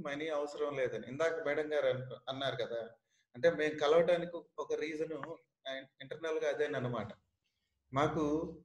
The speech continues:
పత్రి సార్ ఒకసారి, ఆ, మా దగ్గరకు వచ్చినప్పుడు అన్నయ్య గారిని నన్ను భుజాల మీద చేతులేసి,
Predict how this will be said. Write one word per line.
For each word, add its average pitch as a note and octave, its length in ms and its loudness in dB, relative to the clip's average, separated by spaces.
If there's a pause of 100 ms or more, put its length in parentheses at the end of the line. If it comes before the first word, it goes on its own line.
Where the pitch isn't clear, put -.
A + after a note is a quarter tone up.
(180)
పత్రి E3+ 280 4
సార్ F3+ 240 10
ఒకసారి, D#3 680 4 (140)
ఆ, C3 400 -2
మా B2+ 100 -4
దగ్గరకు D3+ 420 2
వచ్చినప్పుడు D3 720 -4
అన్నయ్య C3+ 300 -4
గారిని D3 320 -2
నన్ను C3 260 -6
భుజాల B2+ 360 -2
మీద B2+ 220 -8
చేతులేసి, A#2+ 480 -8